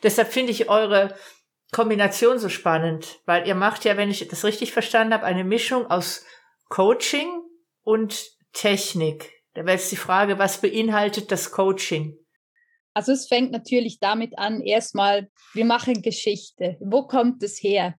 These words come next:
Speaker 2: Dann, wo stehen wir heute und was erwartet uns in der Zukunft? Wir gehen dann
Speaker 1: Mhm.
Speaker 2: den Zeitstrahl mal durch. Und dann kommen so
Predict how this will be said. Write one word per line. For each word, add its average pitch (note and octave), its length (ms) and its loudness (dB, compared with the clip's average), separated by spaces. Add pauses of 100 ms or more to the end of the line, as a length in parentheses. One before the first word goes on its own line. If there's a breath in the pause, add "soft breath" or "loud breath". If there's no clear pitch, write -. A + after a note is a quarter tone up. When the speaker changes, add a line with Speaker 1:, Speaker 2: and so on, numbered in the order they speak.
Speaker 2:
Dann, A3 420 0
wo A#3+ 220 4
stehen C4+ 460 4
wir A3 220 4
heute D4+ 600 0
und A3+ 220 0
was A#3 180 0
erwartet A3+ 580 -2
uns G#3+ 220 -10
in G#3+ 140 -2
der G3 120 2
Zukunft? F#3 640 -6
Wir G#3 120 0
gehen A#3+ 260 4
dann G3 140 2
Speaker 1:
Mhm. F#3+ 40 -2
Speaker 2:
den - 180 -12
Zeitstrahl F#3+ 680 -2
mal F3 260 -2
durch. F3+ 300 -10 (380 soft breath)
Und B3 180 2
dann D#4+ 180 2
kommen C4 280 6
so B3 360 2